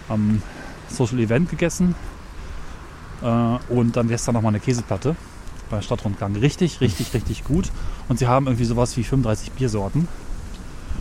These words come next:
Und davon acht Sorten zweitausenddreizehn neu erfunden. Nein, das ist falsch. Das sind natürlich alles auch Sorten, die es irgendwo in der Welt gibt.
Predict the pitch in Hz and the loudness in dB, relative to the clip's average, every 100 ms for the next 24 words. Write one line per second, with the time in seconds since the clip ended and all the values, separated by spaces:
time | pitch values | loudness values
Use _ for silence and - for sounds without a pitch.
0 | - - - - 120 123 120 123 107 127 | -2 -4 -6 0 2 2 2 2 2 -2
1 | - 117 117 131 127 - - - - - | 0 2 2 2 2 0 -6 -8 -8 -8
2 | - - - - - - - 127 117 117 | -8 -8 -10 -10 -12 -12 -6 0 2 2
3 | 104 120 - 117 117 120 110 - 131 147 | 4 2 4 4 6 4 2 6 6 6
4 | 151 147 - 90 - - - - 117 131 | 2 2 2 2 0 -2 -6 0 4 4
5 | 110 107 113 - 110 110 107 110 - - | 4 4 0 -2 -4 -2 -2 -4 -8 -10
6 | - - 117 107 110 104 123 113 110 107 | -10 -2 0 2 0 0 0 2 2 2
7 | 101 - 147 - | 0 2 2 2